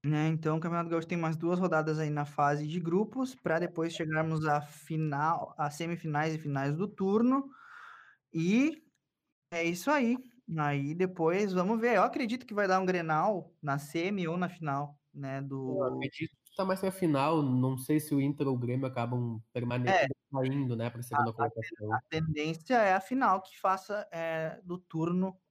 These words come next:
Speaker 1: é, Internacional e Grêmio pra ver quem enfrenta o Caxias na finalíssima.
Speaker 2: É.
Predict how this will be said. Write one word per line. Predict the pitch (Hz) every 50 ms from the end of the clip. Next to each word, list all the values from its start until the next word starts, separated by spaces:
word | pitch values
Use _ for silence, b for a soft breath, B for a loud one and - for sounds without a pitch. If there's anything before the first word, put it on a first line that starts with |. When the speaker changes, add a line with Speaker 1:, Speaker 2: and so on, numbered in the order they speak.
| _ _
Speaker 1:
é, | 143 143 147 147 143 - -
Internacional | 165 151 - 160 156 156 147 - 160 147 147 156
e |
Grêmio | 156 156 151 156 165 170
pra | - 170
ver | 156 160 160
quem | 160 - 165 165 175
enfrenta | 180 - - 160 156 160 160
o | 175
Caxias | - 175 156 - - - 147 156 156
na | 165 165
finalíssima. | 156 - 175 185 190 185 185 175 180 - - 139 127 - _ b b b b
Speaker 2:
É. | 123 117 117 110